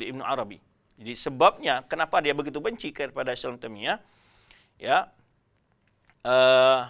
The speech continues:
Ibnu Hajar menyebutkan di antara orang yang paling membenci beliau ada namanya,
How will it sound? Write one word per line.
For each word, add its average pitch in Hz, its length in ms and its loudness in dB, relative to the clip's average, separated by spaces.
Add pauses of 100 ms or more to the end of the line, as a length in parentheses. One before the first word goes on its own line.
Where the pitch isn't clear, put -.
(400)
Ibnu 131 160 -6
Hajar 165 240 0
menyebutkan 151 720 -6
di - 80 -14
antara 127 380 -8
orang 170 260 0
yang - 60 -20
paling 131 180 -2
membenci 113 380 -12
beliau 127 260 -6
ada 127 160 -4
namanya, 117 480 -10